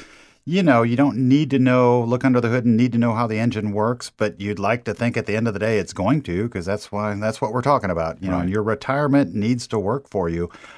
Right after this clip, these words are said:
Speaker 1: Um, unlike going to, did you mention a chiropractor? You know, you can say, "Ah, that guy really wasn't for me," or,
Speaker 2: Yeah.
Speaker 1: or you try a new dry cleaner and they don't do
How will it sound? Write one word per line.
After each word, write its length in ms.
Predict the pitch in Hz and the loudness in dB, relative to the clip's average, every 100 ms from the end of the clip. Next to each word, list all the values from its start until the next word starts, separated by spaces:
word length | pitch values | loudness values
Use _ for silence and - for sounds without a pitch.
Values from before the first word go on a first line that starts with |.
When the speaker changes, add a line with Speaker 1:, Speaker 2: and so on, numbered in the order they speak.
| - | -14
Speaker 1:
Um, 420 | - 107 95 92 - | -6 -2 -2 -2 -4
unlike 520 | 123 165 147 151 - | -2 0 0 0 -2
going 380 | 113 123 131 135 | 0 2 4 2
to, 580 | - 127 120 117 110 113 | 0 0 2 2 0 -2
did 220 | 110 107 | -4 -2
you 40 | |
mention 280 | 117 117 107 | -2 -2 -4
a 60 | 110 | -4
chiropractor? 800 | 120 117 92 98 87 - 87 82 | -2 0 0 -2 -4 -4 -6 -6
You 120 | 95 | -4
know, 120 | 95 | -2
you 180 | 92 101 | -4 -6
can 120 | 101 | -8
say, 240 | - 98 135 | -4 -4 -2
"Ah, 200 | 180 165 | -2 -2
that 160 | 156 | -2
guy 100 | 147 | -2
really 240 | 131 127 127 | 0 0 0
wasn't 300 | 120 117 120 | 0 -2 -2
for 100 | 113 | -4
me," 240 | 104 87 | -2 -2
or, 220 | 90 87 - - | -4 -6 -10 -12
Speaker 2:
Yeah. 180 | 95 107 | -6 -4
Speaker 1:
or 180 | 120 107 | 0 0
you 220 | 104 107 | 0 -2
try 240 | 104 143 143 | -4 0 2
a 60 | |
new 160 | 123 131 | 2 2
dry 260 | 113 117 123 | 4 4 2
cleaner 400 | - 131 123 120 | 2 2 4 4
and 100 | 107 | 2
they 80 | |
don't 280 | 107 120 101 | 2 0 0
do 280 | 120 123 | -2 0